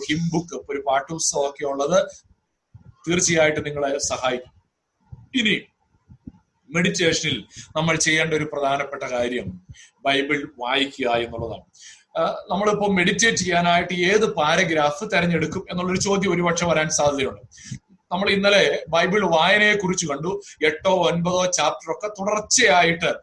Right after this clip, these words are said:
നമുക്ക്, ആ, സോറി, ന-, നാലോ അഞ്ചോ ചാപ്റ്റർ ഒക്കെ നമ്മൾ തുടർച്ചയായി വായിച്ചെന്നിരിക്കും. അങ്ങനെ വായിക്കുമ്പോൾ ഒരുപക്ഷെ നമ്മൾ ഇന്നലെ ഒരു വാക്യം അല്ലെങ്കിൽ ഒരു വാക്ക് നമ്മൾ മെഡിറ്റേറ്റ് ചെയ്യുന്നതിനെ കുറിച്ച് നമ്മൾ ചിന്തിച്ചു.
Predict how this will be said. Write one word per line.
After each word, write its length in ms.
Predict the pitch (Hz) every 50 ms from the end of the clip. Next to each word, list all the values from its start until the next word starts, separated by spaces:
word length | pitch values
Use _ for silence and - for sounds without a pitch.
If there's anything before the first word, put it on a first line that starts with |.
| - - -
നമുക്ക്, 400 | - - 175 180 185 180 - 185
ആ, 380 | 165 156 - - 139 135 143
സോറി, 320 | 143 - 147 147 131 117 - - - -
ന-, 320 | - 131 151 143 143 143 139 - -
നാലോ 520 | - 147 151 165 180 196 196 196 196 190 185
അഞ്ചോ 220 | 165 185 208 208
ചാപ്റ്റർ 400 | 202 190 175 175 180 180 185 196
ഒക്കെ 80 | 196 202
നമ്മൾ 180 | 196 196 208
തുടർച്ചയായി 580 | 208 208 196 - 220 214 - - 202 190 190 196
വായിച്ചെന്നിരിക്കും. 760 | 190 185 175 185 185 - 190 180 160 139 127 - _ _ _ _ - - - -
അങ്ങനെ 180 | - 233 269 285
വായിക്കുമ്പോൾ 840 | 247 214 185 185 208 262 269 269 - 214 175 123 120 117 123 - - - - - - -
ഒരുപക്ഷെ 560 | 196 202 226 220 220 220 220 - 226 233 226 214
നമ്മൾ 180 | 185 190 214
ഇന്നലെ 240 | 214 202 202 202 208
ഒരു 200 | 208 202 202 214 190
വാക്യം 720 | 170 170 160 180 202 226 220 - - - 247 202 - -
അല്ലെങ്കിൽ 280 | 147 147 160 170 180 190
ഒരു 180 | 185 190 190 165
വാക്ക് 540 | 147 147 147 170 208 226 - - - 190 143 - - - - - - _ -
നമ്മൾ 300 | 160 170 185 185 180 175
മെഡിറ്റേറ്റ് 400 | 170 175 185 - - 185 185 180
ചെയ്യുന്നതിനെ 360 | 180 170 165 165 160 160 160
കുറിച്ച് 320 | 160 - 156 156 151 -
നമ്മൾ 180 | 151 143 143 147
ചിന്തിച്ചു. 380 | 139 - 139 131 131 - -